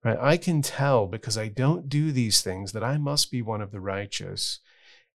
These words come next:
And I'm surrounded by people who claim to be good people, but they do all of those things. And so in comparison,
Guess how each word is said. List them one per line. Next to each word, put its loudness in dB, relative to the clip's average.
And 6
I'm 0
surrounded 4
by 0
people -6
who -8
claim 0
to -6
be -6
good -6
people, -2
but -8
they -2
do -2
all -4
of -8
those -6
things. -12
And -2
so 0
in -2
comparison, 2